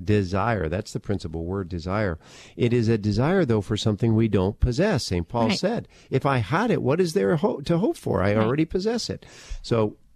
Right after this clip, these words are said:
Speaker 1: hope is that inherent desire for God, which, yes, leads us to seek him actively, but also leads us to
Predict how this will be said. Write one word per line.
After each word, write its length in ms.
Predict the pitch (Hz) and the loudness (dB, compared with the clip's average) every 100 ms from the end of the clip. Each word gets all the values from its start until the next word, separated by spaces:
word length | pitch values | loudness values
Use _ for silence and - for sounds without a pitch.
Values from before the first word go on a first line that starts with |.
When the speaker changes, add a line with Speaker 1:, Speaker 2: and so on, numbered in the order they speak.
| _ | _
Speaker 1:
hope 480 | - - 196 214 - | -20 -6 -2 -2 -4
is 240 | 156 123 104 | 0 0 2
that 180 | 107 | 2
inherent 640 | 98 92 82 139 151 151 120 | 2 2 2 2 2 0 -2
desire 720 | 107 95 - 120 156 185 143 | 0 0 0 -2 0 2 0
for 180 | 101 98 | 0 -4
God, 360 | 80 78 76 98 - - - | -2 -2 -4 -8 -16 -20 -4
which, 280 | 107 123 - | 0 0 2
yes, 280 | 196 123 98 | 0 0 0
leads 380 | 95 143 202 | 2 2 2
us 120 | 170 - | 0 -2
to 120 | 95 | -6
seek 320 | - 92 85 | -4 -4 0
him 180 | 127 156 - | 0 0 -2
actively, 640 | 76 76 87 85 104 131 - - _ | -6 -6 -8 -4 -4 -4 -8 -20 _
but 120 | 120 | -2
also 400 | 139 190 190 165 | -2 -2 -2 -2
leads 320 | 135 139 139 | 0 0 0
us 260 | 135 117 - | -2 -2 -6
to 300 | - 127 120 | -8 -4 -4